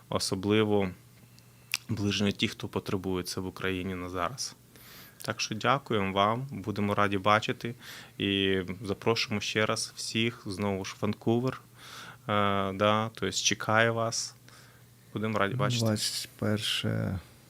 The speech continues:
Speaker 2: двадцять перше
Speaker 1: Лютого.
Speaker 2: лютого на шість вечора. На
Speaker 1: Шість тридцять.
Speaker 2: шість, шість тридцять.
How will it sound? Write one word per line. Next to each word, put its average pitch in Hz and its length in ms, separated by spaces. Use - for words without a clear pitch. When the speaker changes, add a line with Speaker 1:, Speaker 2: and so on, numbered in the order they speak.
Speaker 2:
двадцять 90 300
перше 101 520
Speaker 1:
Лютого. 113 380
Speaker 2:
лютого 104 440
на 98 260
шість - 640
вечора. - 400
На - 60
Speaker 1:
Шість 127 180
тридцять. 107 300
Speaker 2:
шість, - 160
шість - 200
тридцять. - 340